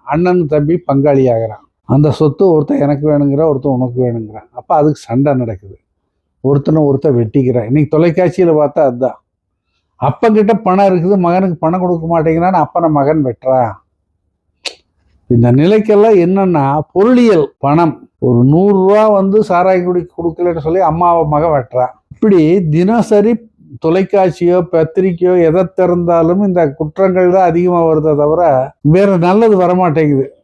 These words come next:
ஆஹ், அற்புத தெய்வம் இதனின் மற்றுண்டோ? இதை விட அற்புதமான ஒரு தெய்வம் இல்லை. அன்போடு தன்னை அஞ்செழுத்தின் சொற்பதத்து உள்வைத்து உள்ளம் அள்ளூரும் தொண்டருக்கு எண் திசை கனகம்.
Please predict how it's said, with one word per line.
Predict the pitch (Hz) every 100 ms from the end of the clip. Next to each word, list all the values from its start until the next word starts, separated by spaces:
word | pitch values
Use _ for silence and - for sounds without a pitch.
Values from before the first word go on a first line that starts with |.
| 143
ஆஹ், | 143 143 139 143 - _ _
அற்புத | - 135 - - 202 220 220 220
தெய்வம் | 214 214 214 233 254
இதனின் | 170 175 220 240 247
மற்றுண்டோ? | 247 175 185 175 160 143 - _ _ _ _ _ _ _
இதை | 131 156
விட | 165 208
அற்புதமான | 180 - 185 185 202
ஒரு | 190
தெய்வம் | 160 185 196 170
இல்லை. | 170 202 196 135 113 - _ _ _ _ _ _ _
அன்போடு | - 139 160 160 170 196
தன்னை | 165 165 190 180
அஞ்செழுத்தின் | 135 160 175 180 175 175 151 135 151 196 165 120 _ _ _ _
சொற்பதத்து | - 160 160 - 214 214 214 196 -
உள்வைத்து | 254 180 185 208 208 196 -
உள்ளம் | 240 170 190 202 220 226
அள்ளூரும் | 139 151 196 214 214 220 233 262 -
தொண்டருக்கு | 165 196 214 226 220 220
எண் | 247 180 190 233
திசை | 240 208 214
கனகம். | 180 175 165 147 131